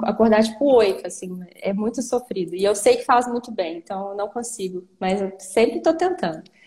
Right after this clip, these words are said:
E engraçado que o hábito que, que fez toda a diferença, inclusive nesse último lançamento,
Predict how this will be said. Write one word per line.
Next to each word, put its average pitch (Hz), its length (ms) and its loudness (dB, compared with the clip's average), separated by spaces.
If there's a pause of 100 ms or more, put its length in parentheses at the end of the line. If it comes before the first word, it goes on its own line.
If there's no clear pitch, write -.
(460)
E 254 1000 2
engraçado 277 640 2
que - 120 -6
o 269 120 2
hábito 247 600 0
que, 226 200 -4
que - 180 -10
fez 240 240 -2
toda 285 220 0
a - 20 2
diferença, 254 580 -2 (100)
inclusive 247 420 2
nesse 285 320 0
último 277 260 -2
lançamento, 226 760 -4